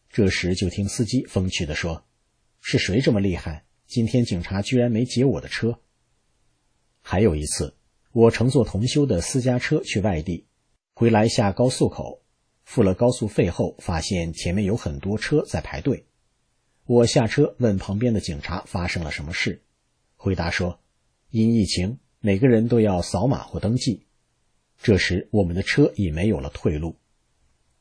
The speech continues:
我回到车上就说，我不归你们管。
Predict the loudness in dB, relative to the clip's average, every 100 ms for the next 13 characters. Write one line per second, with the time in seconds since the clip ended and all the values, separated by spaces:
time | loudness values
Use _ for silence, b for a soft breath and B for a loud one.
0 | _ _ 4 4 8 8 8 6 2 0
1 | -4 -6 -4 0 0 -2 -8 _ _ _
2 | _ 0 0 4 6 6 4 -2 -4 -6